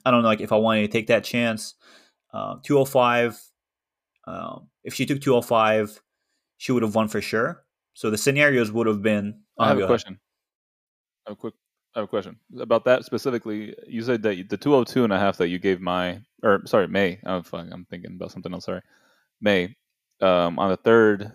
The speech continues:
Speaker 2: attempt was a bluff. Like, you didn't, it was meaning that you didn't expect her to get that. It was more just to push, um, Marcellus to give Leisha, uh, a heavier third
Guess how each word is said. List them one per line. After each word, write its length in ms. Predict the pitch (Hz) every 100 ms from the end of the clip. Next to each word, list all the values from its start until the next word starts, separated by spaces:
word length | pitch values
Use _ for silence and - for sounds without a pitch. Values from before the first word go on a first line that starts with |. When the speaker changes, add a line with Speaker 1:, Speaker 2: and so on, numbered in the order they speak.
| -
Speaker 2:
attempt 460 | - 104 95 - -
was 400 | - - 104 92
a 60 | 87
bluff. 480 | 95 87 87 - -
Like, 160 | 101 92
you 120 | 104
didn't, 280 | 107 101 113
it 60 |
was 260 | 110 101 - -
meaning 360 | - 113 113 101
that 100 | 98
you 120 | 110
didn't 180 | 110 101
expect 760 | - - 104 - _ - - -
her 200 | 107 92
to 60 |
get 200 | 87 95 -
that. 280 | 92 87 -
It 60 | 104
was 180 | 95 92
more 240 | 95 95
just 220 | 90 -
to 60 | 80
push, 440 | - 101 92 - - _ _ _ _ _ -
um, 480 | 92 85 85 85 80 _
Marcellus 440 | 98 90 101 92 -
to 120 | 98
give 180 | 92 87
Leisha, 520 | 90 87 90 90 101 _ _ _ _ _
uh, 200 | 95 87 -
a 40 | 90
heavier 360 | 95 92 90
third 280 | - 101